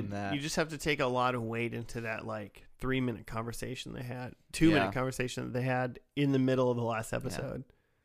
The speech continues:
Speaker 2: So you gotta take a lot of weight into that to, like,
Speaker 1: Yeah.
Speaker 2: do it.
Speaker 1: Well, it's interesting because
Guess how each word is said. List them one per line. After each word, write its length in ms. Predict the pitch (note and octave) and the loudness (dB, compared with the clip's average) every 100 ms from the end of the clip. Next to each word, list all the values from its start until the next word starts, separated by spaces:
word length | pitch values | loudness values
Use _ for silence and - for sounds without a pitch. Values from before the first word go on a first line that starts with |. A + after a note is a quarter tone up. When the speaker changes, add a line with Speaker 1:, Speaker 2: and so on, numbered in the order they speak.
| _ _ | _ _
Speaker 2:
So 140 | - | 2
you 60 | D#3 | 4
gotta 120 | D#3 | 4
take 160 | D#3+ C#3+ | 2 4
a 40 | |
lot 160 | C3 B2 | 6 6
of 60 | |
weight 260 | A#2+ B2 A#2+ | 4 2 0
into 240 | B2 A#2+ | -4 -4
that 300 | B2 A#2+ - | -4 -2 -4
to, 100 | - | -6
like, 140 | A#2 A2+ | -6 -6
Speaker 1:
Yeah. 60 | A2+ | -2
Speaker 2:
do 160 | A#2 | -2
it. 160 | G#2+ - _ _ _ _ _ _ _ - | -2 -8 _ _ _ _ _ _ _ -8
Speaker 1:
Well, 100 | F#3 | -6
it's 100 | F#3 | -6
interesting 400 | A3+ - A#2+ A2 | -6 -4 -2 -2
because 640 | A2+ - C3 A#2+ A2+ G2+ | -2 2 4 4 0 -6